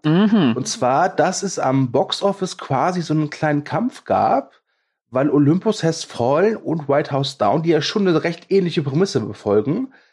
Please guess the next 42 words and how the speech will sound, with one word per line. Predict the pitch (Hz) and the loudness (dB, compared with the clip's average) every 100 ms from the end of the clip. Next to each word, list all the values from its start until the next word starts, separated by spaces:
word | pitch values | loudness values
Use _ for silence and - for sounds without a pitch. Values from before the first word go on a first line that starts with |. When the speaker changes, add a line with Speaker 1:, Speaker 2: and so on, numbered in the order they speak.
| _ _ _ _ | _ _ _ _
Speaker 2:
äh, | 143 143 143 | 2 2 2
tatsächlich | 160 - 175 202 180 - | -2 -2 -2 -2 -2 -6
f-, | - - - - | -18 -20 -10 0
äh, | 147 143 147 - | 2 2 0 -4
nicht | 147 175 - | -6 -6 -4
zeitgleich, | - 131 196 - 226 214 175 | -2 0 -2 0 0 0 0
aber | 147 | -2
sehr | 135 175 185 | 0 0 2
nah, | 165 170 180 180 - | 2 2 0 -4 -10
nah | 127 147 165 156 | -6 -2 0 0
nacheinander | 151 147 151 156 143 107 | 0 -2 0 0 2 0
gestartet | 107 - 101 95 | -2 -4 -4 -4
sind. | - 123 214 160 | -2 -2 -2 -2
Speaker 1:
Ja. | 156 - - | -4 -4 -4
Speaker 2:
Zum | 160 | -2
Vergleich, | 156 143 143 196 214 135 | 0 0 2 2 0 2
Olympus | 160 180 170 | 2 2 0
Has | 160 | -2
Fallen | - - 185 | -2 -2 -2
kam | - 170 | -2 0
in | 156 | 2
Deutschland | 135 170 175 151 | 2 2 2 2
im | 135 | 2
Juni | 120 170 220 196 | 0 2 2 2
zweitausenddreizehn | - 143 135 131 120 190 - 175 | 0 0 0 -2 -2 -2 -2 -2
raus | 160 180 233 - | 0 0 -2 -4
und | 139 143 135 | -2 0 0
White | 151 160 | 0 -2
House | 135 | -2
Down | 139 143 | -2 0
im | |
September. | 139 135 139 131 104 - - _ - | -2 -2 -2 -2 -2 -4 -8 _ -6
Speaker 1:
Ja. | 156 - _ _ _ _ _ _ _ _ - | -6 -6 _ _ _ _ _ _ _ _ -4
Speaker 2:
Und | |
jetzt | 139 139 | -2 -2
wissen | 175 220 | -2 2
wir | 202 | 2
ja | |
leider, | 180 170 190 180 | 4 2 2 2
Olympus | 190 190 180 | 2 0 -2
Has | 165 | -2
Fallen | 160 165 | -2 -2